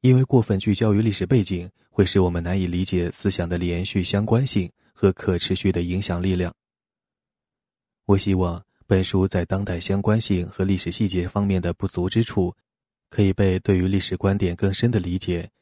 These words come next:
以及他们对于现在和将来的潜在利益所弥补。资本主义是由他十九世纪的敌人为了描述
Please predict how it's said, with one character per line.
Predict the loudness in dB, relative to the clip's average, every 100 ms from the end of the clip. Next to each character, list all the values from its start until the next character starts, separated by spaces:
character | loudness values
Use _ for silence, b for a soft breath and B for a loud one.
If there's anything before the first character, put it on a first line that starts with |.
| _
以 | -2
及 | 0 0
他 | 0
们 | -2
对 | 0 0
于 | 0
现 | 0 0
在 | 0 -2
和 | -2
将 | 0 0
来 | 0
的 | -2
潜 | -4 -6 -4
在 | -2
利 | 0 0 0
益 | 0 -4 -2
所 | -2 0
弥 | -4
补。 | -6 -8 -10 _ _ _ _ _ _ _ _ _ _ _ _ _ _ _ _ _ _ _ _ _ _ _ _ _ _ _ _ _ _ _ _ _ _ _ _ _ _ _
资 | -2 2
本 | 2
主 | 2 2
义 | 2 0 -2
是 | 0 0
由 | 2 0
他 | 0 -2 0
十 | -2 -2
九 | -2
世 | -2 -4
纪 | -4
的 | -4
敌 | -2 -2
人 | 0 0 0 0
为 | 0
了 | 0
描 | 0 -4 -4 -4
述 | 0 0 0